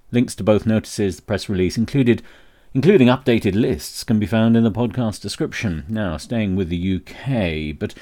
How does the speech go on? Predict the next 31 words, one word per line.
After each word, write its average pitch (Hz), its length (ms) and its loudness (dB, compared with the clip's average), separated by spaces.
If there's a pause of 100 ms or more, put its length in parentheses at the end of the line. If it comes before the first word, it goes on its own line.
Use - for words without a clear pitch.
(340)
really, 117 580 2 (320)
this 110 380 2
is 95 280 2
coordinated 92 800 -2
action. 80 680 -4
The 98 300 -4 (140)
sanctioning 127 540 0
of 117 120 -2
a 120 120 0
former 135 760 2 (540)
governor 95 380 2
of 107 220 -4
Lebanon's 95 640 0
central 92 460 -4
bank 82 520 -6
has 85 360 -8
been 78 220 -8
announced. 76 520 -6
Riyad 104 440 0
Salameh 76 680 -4 (420)
has 110 220 0
been 107 140 2
sanctioned 117 340 0
by 101 100 2
the 92 100 -2
U 101 180 0
K, 104 260 -2
U 92 300 0
S, 87 260 -2
and 104 300 -2
Canada 80 680 -4